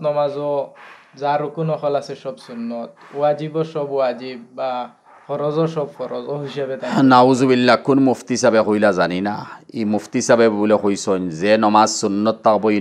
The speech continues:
Speaker 2: নমাজের সারা রুকুন অকল সুন্নত, নাউজুবিল্লাহ। যে নমাজ ফরজ থাকবো, সারা রুকুন অকল ফরজ। যে নমাজ নফল থাকবো, সুন্নত থাকবো, ওলা তাইন কইয়া যাইতরা, বিলকুল না, বিলকুল গলত, বিলকুল গলত। অত গলত একমাত মাতিছুন উম্মতরে গুমরা হড্ডায়রা।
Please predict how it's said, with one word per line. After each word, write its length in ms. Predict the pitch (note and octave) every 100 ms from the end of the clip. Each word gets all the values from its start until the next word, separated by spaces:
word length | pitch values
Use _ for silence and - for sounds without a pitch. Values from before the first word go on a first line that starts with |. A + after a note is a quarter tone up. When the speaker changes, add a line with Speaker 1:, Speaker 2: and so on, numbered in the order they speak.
| F#2+
Speaker 2:
নমাজের 340 | F#2+ G2 G#2 -
সারা 220 | G2 G2 G2
রুকুন 220 | F2+ G2+ F#2
অকল 160 | F2+ D#2+
সুন্নত, 300 | E2+ D#2+ D2+ -
নাউজুবিল্লাহ। 600 | D2 D2 D2+ C#2 C2 B1 - - - _ - _
যে 220 | F2+ F#2+ G#2 G#2
নমাজ 260 | G#2+ G#2+ - -
ফরজ 240 | G2+ G2+ -
থাকবো, 240 | G2 F#2 - -
সারা 240 | G2+ F#2 G2 - -
রুকুন 240 | G2 - G2+
অকল 160 | F#2 F#2 D#2+
ফরজ। 280 | E2 D2+ C2 - -
যে 100 | F2 G2+
নমাজ 260 | G2 G2+ G#2 F2+
নফল 260 | G2+ - G#2+ G2
থাকবো, 220 | G2 F#2 G2 -
সুন্নত 300 | F2 F#2+ F#2+
থাকবো, 200 | G#2 F#2 G2
ওলা 140 | G2 F#2
তাইন 120 | G2+ F2
কইয়া 180 | F2+ F2
যাইতরা, 260 | D#2 D2 D2 C#2
বিলকুল 280 | C2+ - C2+
না, 60 | A1+ - _ -
বিলকুল 360 | D#3+ D3 B2+ G2 -
গলত, 220 | E2 E2 F#2+
বিলকুল 320 | C3 B2 F#2+ D2+
গলত। 200 | C2 - _ _ _ _ _ -
অত 140 | - E2+ D#2+
গলত 260 | F#2+ A2+ B2
একমাত 300 | A2 G#2+ F#2+ -
মাতিছুন 380 | F#2 G2 E2 F2 F2
উম্মতরে 340 | F#2 F2+ F#2+ D2
গুমরা 300 | F2 F2+ F#2 E2+
হড্ডায়রা। 460 | D#2 B1+ C2 -